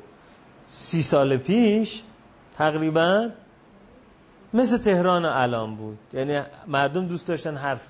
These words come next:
برا هم دیگه تو اینستاگرام و تو تلگرام و اینا اینجور راجع به هم دیگه اونجا بچرخن. خب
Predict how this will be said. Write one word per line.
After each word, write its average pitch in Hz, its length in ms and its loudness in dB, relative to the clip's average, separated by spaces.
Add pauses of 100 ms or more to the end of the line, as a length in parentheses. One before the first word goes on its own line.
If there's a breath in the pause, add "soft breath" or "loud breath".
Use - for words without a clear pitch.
برا 117 240 -4
هم 120 180 -8
دیگه 113 360 -6 (580 loud breath)
تو 139 60 -2
اینستاگرام 117 880 -2
و 110 60 -6
تو 113 160 -10
تلگرام 110 760 -6
و 107 40 -8
اینا 131 380 -6 (100)
اینجور 117 320 -6 (460)
راجع 123 240 2
به 131 120 4
هم 120 200 0
دیگه 143 320 -2
اونجا 120 460 0
بچرخن. 117 600 -10 (460 loud breath)
خب 170 180 0